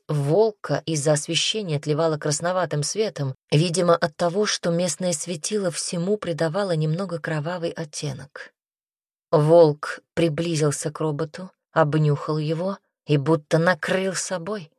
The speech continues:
Весь круговой экран сначала потускнел, а потом появились мурашки. Через пару секунд камера снова заработала, взору присутствующих предстала жутковатая картина.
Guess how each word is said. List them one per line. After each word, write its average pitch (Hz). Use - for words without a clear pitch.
Весь 202
круговой 180
экран 190
сначала 180
потускнел, 160
а 185
потом 208
появились 190
мурашки. 160
Через 170
пару 226
секунд 220
камера 202
снова 190
заработала, 170
взору 220
присутствующих 208
предстала -
жутковатая 175
картина. 180